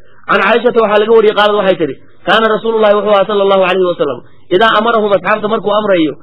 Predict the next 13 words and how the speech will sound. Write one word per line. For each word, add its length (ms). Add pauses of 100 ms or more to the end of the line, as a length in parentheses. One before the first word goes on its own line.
(160)
amarahu 360
wuu 160
amri 260
jiray 200
min 120
al-acmaali 420
camalka 300
xaggiisa 360
bimaa 260
yudiiquuna 420
waxay 220
kari 160
karaan. 240